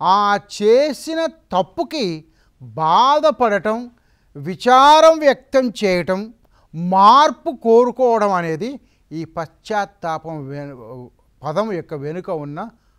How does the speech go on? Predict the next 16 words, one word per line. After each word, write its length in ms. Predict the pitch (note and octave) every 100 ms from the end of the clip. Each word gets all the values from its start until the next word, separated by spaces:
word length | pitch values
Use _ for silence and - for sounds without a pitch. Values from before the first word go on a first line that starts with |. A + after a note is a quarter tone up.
| _ _
అర్థం. 320 | C#3 A2 - _ _ _ _ _ _ _ _ _ _ _ _ _ _ _
మనం 140 | E3 G#3+
ఏమంటున్నాం? 680 | A#3+ C4 A#3 B3 A#3+ C4 - _ _ _
బాధపడాలి. 600 | C#3 A3+ C#4+ A3+ G3+ D3 - _ _ _ _ _ -
అయితే 160 | A#3 A#3 G3+
బాధపడటానికి 760 | A#3 D4+ C#4 C#4 - C#4 C#4
దానికి 300 | B3 A#3+ A#3+ A#3
ముందుకు 240 | B3+ B3
ఏం 160 | A#3+ C4+
కావాలి? 520 | C4+ C4+ C4+ C4+ C4+ _ _
ఒక 160 | G3 G#3+
అవగాహన 800 | A3+ F#3+ A3 B3+ D#4 D4+ C4 D#4
కావాలి. 560 | - A3+ G3+ G3+ D#3 C#3
నేను 180 | F3
తప్పు 280 | E3+ - -
చేస్తున్నాను, 600 | D#4 D#4 B3+ - C#4 G3+